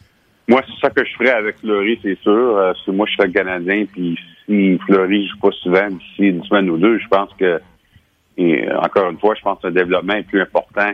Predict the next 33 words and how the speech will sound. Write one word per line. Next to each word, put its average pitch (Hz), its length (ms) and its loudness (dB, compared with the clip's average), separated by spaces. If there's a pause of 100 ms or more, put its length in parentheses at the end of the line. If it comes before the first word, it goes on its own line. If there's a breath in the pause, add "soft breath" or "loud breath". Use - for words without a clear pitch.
que 90 360 0
rien 85 240 -4
d'autre. 95 340 0
Alors, 85 320 0 (340 soft breath)
on 101 80 2
verra. 113 340 -2 (200)
Euh, 92 140 -10
je, - 1160 -20
euh, - 40 -20 (840)
évidemment, 92 420 0
aussi, 98 240 -8
le 113 60 -2
Canadien 101 340 0
est - 40 -8
tellement 104 260 -2 (100)
<laughs> - 100 -4
santé, 117 420 0
ça, 101 80 4 (720)
en 92 100 0
général, 95 380 0
avec 92 280 -8
l'équipe, 92 360 -2
puis 92 80 -8
ils 92 40 0
ont, 87 180 -2
ils 92 120 -4
ont 87 80 0
tellement 95 320 0
d'options 98 340 -2
en, 87 320 -4
en 85 60 0
défense, 92 400 -2 (200)
ça, 95 80 0